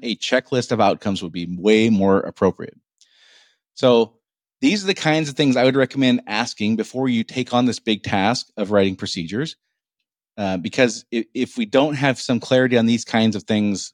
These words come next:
we can just, we can be pulled in many different directions. It can be really frustrating trying to figure out, like, well, how do you even write these things if you don't know what level of detail you want, how often you want them read, if a, if a procedure is even appropriate here, am I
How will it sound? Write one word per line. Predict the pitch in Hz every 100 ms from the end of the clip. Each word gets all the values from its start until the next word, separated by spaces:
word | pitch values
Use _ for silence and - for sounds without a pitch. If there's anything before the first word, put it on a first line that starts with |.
| _
we | 107 104
can | 110
just, | 107 - -
we | 113
can | - 104
be | 104
pulled | - 123 117
in | 107
many | 110 110
different | 104 92 92
directions. | 101 120 - 113 110 - _ _ _ _ -
It | -
can | 101
be | 95
really | 107 98
frustrating | - 113 - 113
trying | 98 113
to | 101
figure | 113 110
out, | 98
like, | 95
well, | 104 98 95 _ _ _ _
how | 101
do | 135
you |
even | 139
write | 123 160
these | 92 -
things | 78 87 95
if | -
you | 98
don't | 110 123 117
know | 104 101 101 - _ _ _ _ _
what | 104 95
level | 104 98 92
of | 95
detail | 131 139 127
you | 120
want, | 110 113 87
how | 95 85
often | 85 95 92
you |
want | 87 85
them | 85 92
read, | 143 135 123 - _ _ _ _
if | -
a, | 101 - 120
if | 101
a | 90
procedure | - 113 120 107
is | 95
even | 101 90
appropriate | - 151 151 131
here, | 131 131 131 - _
am | -
I | 95